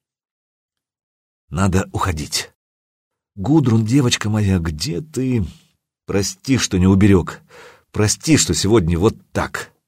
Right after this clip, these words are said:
впустую. Я ухватил беспомощное тело медвежонка, намереваясь подтащить его к лошадям, но тут же отпустил, сообразив, что проще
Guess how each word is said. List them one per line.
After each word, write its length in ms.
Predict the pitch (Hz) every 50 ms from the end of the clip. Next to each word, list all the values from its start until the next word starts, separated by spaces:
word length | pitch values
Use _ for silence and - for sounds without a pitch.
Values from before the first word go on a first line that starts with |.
| _ _ _ _
впустую. 640 | - - - 135 127 - - - 95 87 92 - - _ _ _ _ _ _ _ _ _ _ _ _ _ _ _ _ _ _ _ _ _ _ _ _ _ _ _ _
Я 180 | - 90 98 98
ухватил 460 | 95 - - 95 92 - - 110 101
беспомощное 760 | 82 90 87 - - - 110 101 92 78 - - 90 90 90
тело 240 | - - 95 85
медвежонка, 640 | 80 76 78 73 80 90 127 156 147 131 151 156 143 - - - - - - - - _
намереваясь 560 | 95 113 117 110 98 98 113 147 160 156 156
подтащить 560 | - - 113 - - 101 95 - - 156 156
его 140 | 147 123 131
к 80 | - -
лошадям, 640 | 131 - - 147 131 120 123 104 90 80 76 - - - - - - _ _ -
но 120 | 98 101
тут 200 | 95 - 113 90
же 100 | 76 76
отпустил, 440 | 69 - - 85 - - - 175 160
сообразив, 520 | - - 73 73 76 90 95 117 175 165
что 180 | - - - 92
проще 500 | - - 131 160 156 - - 143 131 110